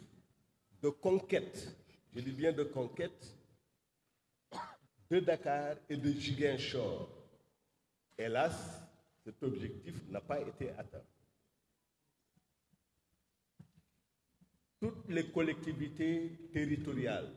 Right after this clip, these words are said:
étant égales en dignité par excellence, nous analyserons sans complaisance nos contre-performances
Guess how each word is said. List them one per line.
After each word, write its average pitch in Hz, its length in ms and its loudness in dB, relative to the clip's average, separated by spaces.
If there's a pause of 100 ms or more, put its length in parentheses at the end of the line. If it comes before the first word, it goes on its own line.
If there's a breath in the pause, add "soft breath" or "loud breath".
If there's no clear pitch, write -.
étant 160 460 2
égales 170 520 4
en 160 140 8
dignité 151 800 0 (280)
par 113 160 2
excellence, 95 540 -2 (1400)
nous 127 240 0
analyserons 160 840 4
sans 185 260 4
complaisance 156 880 -2
nos 120 120 0
contre-performances 131 1200 -4